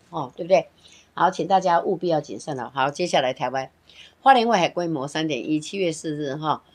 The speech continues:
那这个三点一还好哈，那深度只有五公里，看到没有？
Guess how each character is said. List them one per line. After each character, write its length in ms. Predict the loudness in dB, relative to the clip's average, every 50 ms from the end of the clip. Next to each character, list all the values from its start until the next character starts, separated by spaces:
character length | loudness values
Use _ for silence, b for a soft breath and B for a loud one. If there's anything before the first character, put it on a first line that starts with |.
| b b b b b
那 220 | -2 0 0 0
这 80 | 0 0
个 100 | -2 -2
三 180 | 0 0 -2 -2
点 140 | -2 -4
一 120 | -2 -2 -2
还 160 | -2 -2 -4
好 200 | -4 -6 -10 -10 _ -8
哈， 220 | -6 -6 -6 -6 b b b b b b b -2
那 160 | 2 2 2
深 200 | 2 2 -2 0
度 140 | 0 -2 -2
只 80 | 0 0
有 140 | -2 -2
五 40 | -2
公 220 | -2 -4 -4 -2 -2
里， 100 | -4 -6
看 160 | -6 -8 -6
到 80 | -6
没 120 | -6 -6 -8
有？ 120 | -8 -10